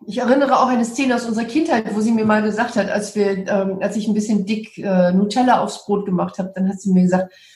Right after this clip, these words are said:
„Du weißt, dass die Kinder in Afrika hungern.“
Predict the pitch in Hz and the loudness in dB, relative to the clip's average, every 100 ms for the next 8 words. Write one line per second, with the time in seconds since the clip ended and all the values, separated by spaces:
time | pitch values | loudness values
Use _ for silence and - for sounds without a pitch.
0 | _ _ _ _ _ 190 247 - 208 - | _ _ _ _ _ -6 -6 -4 -4 -4
1 | 202 233 220 196 190 208 208 196 185 170 | -4 -2 2 2 0 -4 -2 0 0 -2
2 | 165 151 147 | -2 -4 -6